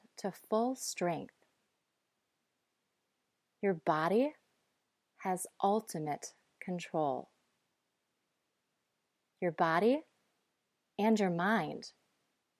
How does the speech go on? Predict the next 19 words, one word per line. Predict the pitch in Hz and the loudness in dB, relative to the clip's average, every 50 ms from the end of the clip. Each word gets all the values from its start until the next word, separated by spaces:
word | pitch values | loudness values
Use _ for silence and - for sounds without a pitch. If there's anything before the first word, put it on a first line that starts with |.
| _ _ | _ _
know | 202 196 220 233 202 175 160 160 - - | 0 4 4 4 4 4 2 -2 -6 -6
how | - 240 247 | -4 -2 -2
to | 247 185 | -2 -2
work | 175 190 196 196 - | -2 -2 -4 -4 -6
together | - - 190 - 180 175 185 - - 151 - - - _ | -8 -8 -4 -2 -2 -2 -2 -2 -4 -6 -8 -8 -12 _
just | - - 208 214 226 220 - - - - | -8 -4 -4 -4 -4 -4 -6 -8 -6 -6
as | 180 165 165 - | -6 -6 -4 -2
you | 185 185 190 190 | -2 -2 0 0
remember. | 190 185 175 160 151 147 147 135 135 - - - - _ _ _ _ _ _ _ _ _ _ _ _ _ _ _ _ _ _ _ _ _ _ _ _ _ _ _ _ _ _ _ _ _ _ _ _ _ _ _ _ _ _ _ _ _ _ _ _ _ _ _ _ _ _ _ _ _ | 0 -2 -2 -2 -4 -4 -6 -6 -8 -10 -10 -14 -20 _ _ _ _ _ _ _ _ _ _ _ _ _ _ _ _ _ _ _ _ _ _ _ _ _ _ _ _ _ _ _ _ _ _ _ _ _ _ _ _ _ _ _ _ _ _ _ _ _ _ _ _ _ _ _ _ _
It | - 240 254 | 2 4 4
is | 262 254 - | 4 6 6
now | 269 285 320 359 339 | 6 6 6 6 4
time | 254 - 220 208 196 160 156 160 | 4 0 0 0 0 0 0 -2
to | - - 185 | -4 -4 -2
restore | 180 185 180 - - - 220 208 214 233 247 | -2 -2 0 -2 0 2 2 4 4 4 4
your | 254 285 285 | 2 2 0
brain's | 277 - 185 170 160 160 160 156 - - | -2 -2 -2 -2 0 -2 -4 -4 -4 -2
muscle | 175 170 175 - - 247 247 | 0 0 0 0 0 2 4
memory | 247 214 170 160 165 156 151 151 156 180 | 4 4 2 0 -2 -4 -6 -6 -8 -10